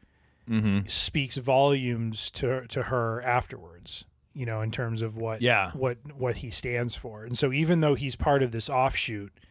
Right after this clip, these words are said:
Speaker 2: of, of, you know, a cult sort of thing, you know, she comes to understand the kind of individual that he is. And espe-
Speaker 1: Yeah.
Speaker 2: and, you know, and especially in, in what he says, because he's, he's constant in his, uh, message to her that, you know,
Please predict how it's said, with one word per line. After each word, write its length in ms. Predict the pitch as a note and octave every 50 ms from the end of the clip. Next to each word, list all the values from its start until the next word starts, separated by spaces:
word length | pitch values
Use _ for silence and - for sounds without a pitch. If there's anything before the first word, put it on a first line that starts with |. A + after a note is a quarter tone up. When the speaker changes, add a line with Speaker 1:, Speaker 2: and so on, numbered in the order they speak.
| _ _ _ _ _ - _ _ - C#3+
Speaker 2:
of, 480 | B2+ A#2+ A#2 A#2 A2+ A2+ G#2+ - - -
of, 760 | - B2 A#2 A2+ A2 G#2+ G#2+ G#2 G#2 - - - - - - -
you 120 | F#3 D3 C3
know, 160 | A#2+ A2 G#2+
a 40 | -
cult 360 | - - - C#3 C#3 C#3 -
sort 240 | - C3 A2 G#2 G#2
of 60 | -
thing, 360 | - A#2 A2 G#2 G2 G2 G#2 - - _ _ _ _ _ _ _ _ _
you 140 | - D3 C3+
know, 120 | B2 A#2
she 200 | A2 - - D3
comes 260 | - - D#3 D3 C3+ A#2
to 100 | D#3+ C#3
understand 840 | C3 B2+ A#2 A#2 - - - C3 B2+ B2+ A#2+ A#2+ A#2 A2+ A2+ A#2 A2+ -
the 100 | A#2+ -
kind 260 | - C3+ B2+ A#2+ A#2
of 220 | A2 G#2+ G#2+ A2
individual 720 | - B2+ B2 A2+ A2+ A2+ B2 D3 C3+ B2 A#2+ A2 G#2+ G#2 G2+
that 180 | G#2 G2 -
he 160 | - A2 G2+
is. 380 | G2 F2+ F2 F#2 F#2+ - - - _ - _ - _ _ - - -
And 380 | B2 A#2+ A2+ A2+ A2+ A#2 - -
espe- 140 | C3+ - -
Speaker 1:
Yeah. 160 | G#3+ A3 - -
Speaker 2:
and, 140 | G#3+ A3+ A3
you 100 | A#3 A3+
know, 80 | G#3
and 80 | F#3 F#3
especially 500 | - - - G#3+ G#3 - - G3 F#3 F3
in, 120 | E3+ F3
in 200 | D#3+ D#3 D#3 D#3
what 120 | D#3 D#3 D3
he 80 | C#3+
says, 400 | C3+ - - A3 G#3 A#2+ G#2+ A2
because 280 | A2+ B2+ A#2+ - C#3 B2
he's, 240 | C3 B2+ B2+ A#2+ -
he's 180 | D3 C3+ -
constant 580 | - - - D3 D3+ F3 F3 - - E3 D3 C#3
in 120 | C3+ C3+ C3+
his, 380 | B2+ C3+ B2+ B2 A#2+ A#2 - - _ _ _ _ _ - _ _ _ _ -
uh, 240 | - B2+ B2 A#2+ A#2+
message 460 | A#2 B2+ C#3+ F3 - A3 E3+ - -
to 80 | - B2+
her 180 | A#2+ B2+ B2 A#2+
that, 200 | A#2 A#2 A#2 A#2 _ _ _ _ -
you 80 | C#3 C#3
know, 240 | C3+ B2+ B2 B2